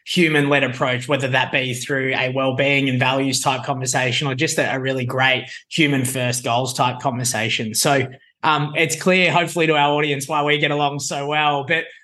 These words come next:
Ross, what I love about hearing you talking about shifting the conversation is it's not just the name of your conference. It's not just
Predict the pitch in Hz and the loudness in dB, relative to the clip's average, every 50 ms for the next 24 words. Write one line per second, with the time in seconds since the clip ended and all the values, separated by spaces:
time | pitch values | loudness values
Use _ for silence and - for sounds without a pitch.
0 | _ _ - 175 180 180 - - 185 202 202 202 190 185 185 190 190 180 175 175 | _ _ -4 -2 -2 0 0 0 0 2 2 2 2 2 0 0 0 -2 -2 -2
1 | 175 175 160 - - 127 170 175 170 170 170 165 165 160 147 - 165 156 156 156 | 0 -2 -2 -4 -8 -10 -10 -8 -8 -8 -6 -6 -6 -6 -4 -4 -6 -6 -6 -4
2 | 160 156 143 131 131 - - 160 - - 156 160 151 143 - 151 135 139 135 135 | -4 -4 -4 -4 -4 -4 -6 -6 -6 -8 -10 -8 -8 -6 -4 -4 -4 -2 -2 -2
3 | - 135 143 143 135 - 147 135 135 131 120 143 135 127 - 165 170 175 170 170 | -2 0 0 0 0 0 0 -2 -2 -2 -2 -2 -2 -2 0 0 2 2 2 2
4 | 175 165 165 - 165 147 147 147 147 147 147 135 131 143 131 131 - 135 131 123 | 2 2 2 0 0 2 2 2 2 0 -2 -4 -4 -4 -4 -4 -4 -6 -6 -6
5 | 127 131 131 127 120 139 120 - - 156 170 170 - 170 160 147 147 - - - | -8 -8 -6 -6 -6 -6 -4 0 0 0 0 2 2 2 2 2 2 0 -2 -4